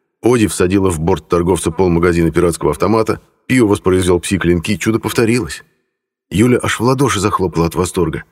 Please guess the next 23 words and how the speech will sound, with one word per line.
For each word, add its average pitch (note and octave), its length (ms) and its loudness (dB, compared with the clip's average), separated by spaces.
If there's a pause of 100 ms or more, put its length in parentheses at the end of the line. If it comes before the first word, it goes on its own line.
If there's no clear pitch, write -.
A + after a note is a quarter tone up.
(160)
Из F2 160 0
разреза A2+ 480 2
ударил G2+ 540 2
воздух, G2+ 480 0 (340)
в F#2 80 0
обшивке A2 380 0
появилось G2+ 420 2
аккуратное G#2 480 0
прямоугольное E2+ 680 0
отверстие. - 680 -6 (680)
Бас A2+ 260 -2
с - 100 -8
Ланом C3 380 2
в D#2 100 -8
момент A2+ 380 0
закрыли G2 360 0
пробоину F#2 540 0
полем E2+ 380 0
неприятия, G2+ 580 -2 (220)
непроницаемым G#2 760 2
даже F#2+ 220 2
для G#2 180 4
газов, F2+ 400 0